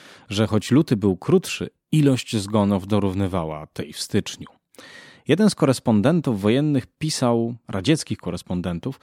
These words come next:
pisał dla Komsomolskiej Prawdy, że ludzie ciągną na ulicy s-, na sankach ciała zmarłych, zawinięte w prześcieradła, bo w mieście nie ma już drewna na trumny. Ale takich informacji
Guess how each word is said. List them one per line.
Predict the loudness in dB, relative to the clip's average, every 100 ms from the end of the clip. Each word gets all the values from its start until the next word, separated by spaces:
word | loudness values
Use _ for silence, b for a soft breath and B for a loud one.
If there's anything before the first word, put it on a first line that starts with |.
| B B -4
pisał | -2 2 0
dla | 2 0 0
Komsomolskiej | 2 0 2 0 0 -2 -4 -4
Prawdy, | -2 -2 -2 -2 -2
że | 2 2
ludzie | 2 2 0
ciągną | 0 2 2 2 2 2
na | 0 -2
ulicy | -6 -6 -4 -6 -4 -4 -4 -6
s-, | -10 -8 -6
na | -4
sankach | -2 -2 -2 -4 -8 -8
ciała | -4 -2 -2
zmarłych, | 0 0 0 -2 -6 -16 -14
zawinięte | -8 -6 -4 -4 -4
w | -10
prześcieradła, | -14 -8 -6 -6 -4 -2
bo | 0 2
w |
mieście | 2 2 0 -2
nie | 0
ma | 0
już | -2 -2
drewna | 0 0 0 -4
na | -10 -14
trumny. | -12 -12 -12 -18 _ _ B B B B B B -10
Ale | -10 -6
takich | -6 -6 -4
informacji | -4 -4 -8 -8 -8 -12 -16